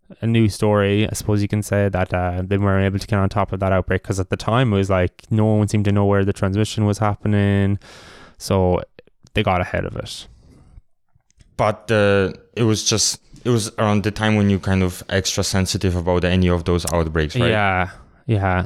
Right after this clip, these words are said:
Speaker 1: I think
Speaker 2: So
Speaker 1: everyone
Speaker 2: you
Speaker 1: was like, "Why, we should be on top of this. We just came out of a pandemic. How are we not doing better?"
Speaker 2: Yeah,
Speaker 1: So,
Speaker 2: exactly.
Speaker 1: yeah.
Speaker 2: Okay, well, I'm glad that we got the, um,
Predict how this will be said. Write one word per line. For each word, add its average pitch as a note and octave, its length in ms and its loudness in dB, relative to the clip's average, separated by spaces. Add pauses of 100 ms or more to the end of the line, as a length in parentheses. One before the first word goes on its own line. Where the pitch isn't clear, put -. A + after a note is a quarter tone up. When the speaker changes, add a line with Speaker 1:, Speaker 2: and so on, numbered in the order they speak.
(100)
Speaker 1:
I A2 60 -2
think A#2+ 160 2
Speaker 2:
So A#2 60 4
Speaker 1:
everyone G#2+ 240 2
Speaker 2:
you G#2+ 40 2
Speaker 1:
was G#2+ 160 2
like, G#2+ 180 0
"Why, D3 360 2 (260)
we C3 180 2
should C3 200 -2
be C3 200 2 (200)
on C3 160 2
top D#3 240 2
of C3 80 0
this. A#2 160 0
We A2+ 80 0
just B2+ 280 -4
came C#3 140 2
out C3+ 160 4
of B2+ 80 0
a B2+ 180 0 (140)
pandemic. B2 580 2
How A#2+ 160 2
are B2+ 100 4
we B2 120 4
not A#2+ 540 0 (460)
doing B2 320 0
better?" G#2+ 580 2 (1300)
Speaker 2:
Yeah, A2+ 240 2 (100)
Speaker 1:
So, G2+ 60 -2
Speaker 2:
exactly. G2 480 0 (840)
Speaker 1:
yeah. F#2 200 -4 (840)
Speaker 2:
Okay, A#2+ 460 0
well, D3+ 260 2
I'm C3+ 140 2
glad C#3 260 0
that D3 120 0
we B2+ 140 0
got A2 280 -2
the, G2+ 580 2 (160)
um, F2 600 2